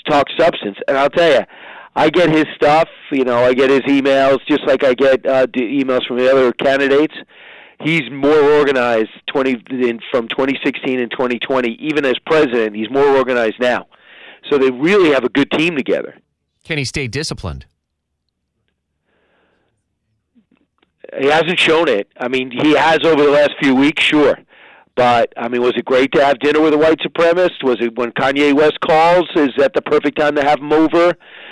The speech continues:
Speaker 1: You know, so, right, Ron DeSanctimonious, uh, was ridiculous. But he, the, the thing that he is doing, just keep an eye on it. I know it doesn't make headlines,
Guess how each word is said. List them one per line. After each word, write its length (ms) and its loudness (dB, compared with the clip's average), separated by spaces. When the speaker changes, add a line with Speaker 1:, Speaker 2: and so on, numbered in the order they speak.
Speaker 1:
You 120 -2
know, 200 2
so, 420 4
right, 300 2
Ron 280 0
DeSanctimonious, 880 -2
uh, 200 2
was 160 0
ridiculous. 580 2
But 440 2
he, 140 -10
the, 540 0
the 180 2
thing 160 0
that 120 0
he 180 0
is 220 0
doing, 380 0
just 300 -8
keep 140 -4
an 100 2
eye 200 0
on 100 -2
it. 40 -4
I 100 -4
know 200 0
it 80 0
doesn't 260 -2
make 180 -2
headlines, 480 -2